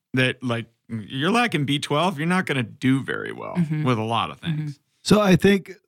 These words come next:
Speaker 3: let me summarize my message. I think we're all saying the same message here, which is,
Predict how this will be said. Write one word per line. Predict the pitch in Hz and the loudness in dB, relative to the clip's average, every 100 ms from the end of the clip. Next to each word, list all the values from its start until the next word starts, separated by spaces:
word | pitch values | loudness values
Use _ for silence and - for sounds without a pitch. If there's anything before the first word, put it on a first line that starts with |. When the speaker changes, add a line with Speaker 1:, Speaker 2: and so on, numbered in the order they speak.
| - | 0
Speaker 3:
let | 147 143 | 2 6
me | 143 | 6
summarize | - 143 135 123 110 | 6 6 6 4 4
my | 123 120 | 6 6
message. | 113 110 | 4 4
I | 110 110 | 4 6
think | 120 | 4
we're | 113 113 | 6 4
all | 110 | 4
saying | 107 117 107 | 4 4 4
the | 98 | 4
same | 120 107 104 | 6 6 6
message | 110 101 104 92 | 4 2 -2 0
here, | 92 101 | 2 2
which | 107 113 - | 2 2 6
is, | 110 107 | 6 4